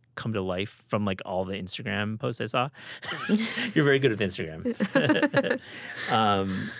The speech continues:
you've written this, this book. It, it's, it's Plating Desserts. It's, it's written from a really, like, a professional point of view. How did that idea come about, and what are you doing with this book? Are you, are you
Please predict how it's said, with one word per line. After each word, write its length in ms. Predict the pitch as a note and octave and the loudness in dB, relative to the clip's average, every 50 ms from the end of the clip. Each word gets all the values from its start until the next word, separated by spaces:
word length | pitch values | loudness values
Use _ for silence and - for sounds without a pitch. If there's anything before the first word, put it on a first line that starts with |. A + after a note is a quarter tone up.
| - - - | -16 -8 -2
you've 200 | F3 D3 C#3 E3+ | 0 2 4 4
written 220 | A#3+ C4+ B3+ A3+ | 4 6 6 6
this, 340 | A3+ G3+ - - - - - _ _ _ _ _ _ - | 6 6 6 4 0 -4 -10 _ _ _ _ _ _ -6
this 180 | - B2+ B2 - | 0 0 0 0
book. 340 | - - E3 F3 C#3+ - - | 2 2 4 4 4 2 0
It, 140 | G2 G#2 - | -4 -4 -2
it's, 180 | - A#2+ - - | -2 -2 -2 -4
it's 340 | - C3 A#2 - - - _ _ _ _ _ _ _ _ _ - | -4 -4 -4 -4 -6 -10 _ _ _ _ _ _ _ _ _ -10
Plating 260 | - - C#3+ C#3+ C#3 | 0 2 4 4 6
Desserts. 400 | C3 A#2+ G#2 C3+ A#2+ G2+ - - | 4 4 4 4 2 2 0 -6
It's, 120 | A2 - - - | -8 -8 -8 -6
it's 180 | C3 - - | -6 -4 0
written 180 | C#3+ D#3+ F#3+ E3 | 0 2 2 2
from 140 | C#3 C#3 A#2+ | 0 0 0
a 40 | A2 | 0
really, 260 | A2 A2 A2 G#2+ G#2+ | 2 2 2 2 2
like, 120 | F#2+ G#2+ - | 0 -2 -6
a 40 | G2 | -8
professional 540 | - - - - - A#2 - - - A#2 F#2+ | -10 -12 -12 -4 -2 -2 0 0 0 -2 -2
point 220 | - A2 G#2 F#2+ | 0 0 0 0
of 60 | F2 | 0
view. 380 | E2+ F2+ F#2 F#2 F2 D#2+ E2 - _ - - _ _ _ _ | 0 -2 -2 -2 -2 -4 -6 -10 _ -20 -20 _ _ _ _
How 220 | - - - D#3 | -6 -2 0 2
did 220 | E3 F#3+ G3 F3+ E3 | 2 2 2 2 2
that 160 | D#3 D3 D#3 | 2 2 2
idea 380 | - A#2 A#2+ A2+ B2 B2+ A2 A2 | 0 0 0 0 2 0 0 0
come 220 | - - A#2+ A2 | 0 -2 -2 -2
about, 300 | G2+ G2 G#2+ G#2 G#2+ G#2 | 0 2 2 2 4 2
and 260 | G#2 G2+ G2 G2 G#2 - _ - | 2 2 0 -2 -4 -10 _ -2
what 180 | B2+ A2+ A#2+ | 0 2 2
are 40 | C3 | 4
you 380 | A#2+ A#2 A#2+ A2 G2+ G2 - - _ _ _ _ _ - | 2 2 0 0 -2 -4 -6 -10 _ _ _ _ _ -4
doing 320 | - B2+ C3+ C3 A#2+ A2+ A2 | 0 2 4 4 4 4 4
with 140 | G#2+ F#2+ - | 2 0 -2
this 160 | G#2 - - | -4 -6 -6
book? 240 | - - A2+ G#2 A#2 | -4 -4 -2 -2 0
Are 40 | |
you, 240 | G2+ G2 F#2+ F#2 F#2+ - - - _ _ - - | -2 -2 -2 -4 -6 -10 -16 -20 _ _ -8 -4
are 60 | G#2+ | -2
you 180 | A2 G2+ G#2 | -2 -2 -2